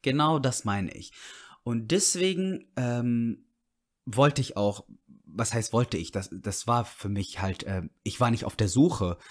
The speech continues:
aber das hat halt so geklappt. Und wie gesagt, meine Frau ist deutsch und ich, wir verstehen uns ganz gut. Es gibt viele Sachen, die sie anders sieht. Ich auch, hab viele Sachen, die ich anders sehe.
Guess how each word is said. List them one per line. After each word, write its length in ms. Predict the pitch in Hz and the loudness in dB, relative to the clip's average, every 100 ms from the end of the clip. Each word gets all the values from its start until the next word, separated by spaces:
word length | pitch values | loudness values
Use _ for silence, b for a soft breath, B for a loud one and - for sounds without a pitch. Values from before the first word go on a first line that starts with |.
| B B | B B
aber 220 | 113 113 | 0 2
das 240 | 113 113 113 | 2 2 0
hat 220 | 104 107 | 0 2
halt 160 | 104 | 0
so 340 | - 98 92 - - _ - | 2 -2 -2 -6 -20 _ -6
geklappt. 680 | 110 110 - 131 127 - - | -4 -2 2 4 4 0 -6
Und 320 | 101 98 - _ - | -2 -2 -4 _ 0
wie 160 | 110 | 2
gesagt, 340 | 104 98 90 101 | 4 2 0 2
meine 240 | 107 110 | 4 2
Frau 260 | - 101 85 | 2 0 0
ist 320 | - - - _ | -2 -10 -14 _
deutsch 480 | 113 120 127 127 - | 4 6 6 2 -2
und 120 | 95 | -2
ich, 220 | 95 - - | -2 -8 -6
wir 160 | 107 | -2
verstehen 340 | 98 - 110 95 | -2 -2 -2 -2
uns 180 | 98 | -2
ganz 300 | - 113 117 | 0 2 2
gut. 220 | - 131 131 B B B B | 4 4 2 B B B B
Es 160 | 120 | -2
gibt 180 | - - | -2 -2
viele 200 | 120 113 | 0 0
Sachen, 440 | 107 113 - 101 - B - | 2 2 2 0 0 B 4
die 80 | 113 | 6
sie 180 | 120 | 6
anders 400 | - 123 127 117 | 6 6 6 4
sieht. 320 | - 117 - - | 0 -2 -4 0
Ich 280 | 127 123 - | 2 2 4
auch, 380 | 117 131 139 - | 6 8 6 0
hab 340 | - 104 - _ - | -4 -4 -4 _ -4
viele 280 | 117 120 | 2 4
Sachen, 340 | 113 110 - 101 | 4 4 2 2
die 80 | 98 | 0
ich 160 | - | -2
anders 340 | 117 123 110 104 | -2 -2 -2 -2
sehe. 320 | 117 120 | 0 0